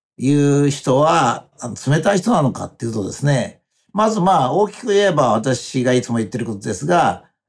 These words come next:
人間っていうのは正しいことってわからないんですよね。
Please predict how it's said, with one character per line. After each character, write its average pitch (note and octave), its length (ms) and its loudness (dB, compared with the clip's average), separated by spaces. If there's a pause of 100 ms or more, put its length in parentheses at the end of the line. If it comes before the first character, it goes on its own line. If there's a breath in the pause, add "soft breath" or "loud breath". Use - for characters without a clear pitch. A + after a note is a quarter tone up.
(220)
人 D#3 180 0
間 G#3+ 220 2
っ F#3+ 40 -2
て B3 80 -8
い - 40 -2
う A3+ 60 0
の A#3 60 2
は A#2+ 440 0 (120)
正 E3+ 340 0
し C4+ 140 0
い - 20 -2
こ G3+ 140 0
と C3+ 120 0
っ - 40 -8
て - 80 -2
わ G#2+ 120 2
か F3 140 -2
ら G#3 60 2
な B3+ 120 4
い G#3 60 4
ん C#3 60 4
で A2+ 80 0
す - 100 -10
よ G2 100 -4
ね。 F#3 360 0